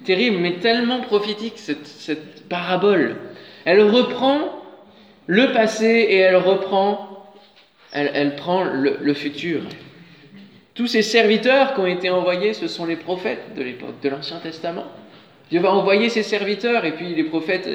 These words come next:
mais aussi Moïse et d'autres, qui vont mettre en place, justement, euh, le fait que la vigne, c'est-à-dire le peuple de Dieu, va être bien géré. Mais ils vont mépriser. Ils vont mépriser.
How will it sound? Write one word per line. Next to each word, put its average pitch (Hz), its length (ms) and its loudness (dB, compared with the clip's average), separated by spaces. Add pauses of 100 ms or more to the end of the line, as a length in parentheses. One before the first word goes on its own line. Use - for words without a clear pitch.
(140)
mais 143 140 -2
aussi 147 340 -4
Moïse 175 380 -2
et 170 80 0
d'autres, 196 580 -2 (320)
qui 143 60 -2
vont 156 120 2
mettre 196 280 2
en 202 80 0
place, - 600 -6
justement, 170 520 -6 (400)
euh, 139 280 0
le 160 140 2
fait 208 320 2
que - 600 2
la 202 420 4
vigne, 208 360 0 (400)
c'est-à-dire 170 300 0
le 180 140 2
peuple 214 320 0
de 185 60 0
Dieu, 190 500 0 (340)
va 151 100 4
être 156 120 2
bien 196 240 0
géré. 185 380 -2 (1200)
Mais 135 120 0
ils 143 100 0
vont 139 140 2
mépriser. 131 540 -2 (540)
Ils 147 160 0
vont 170 100 0
mépriser. 165 680 -2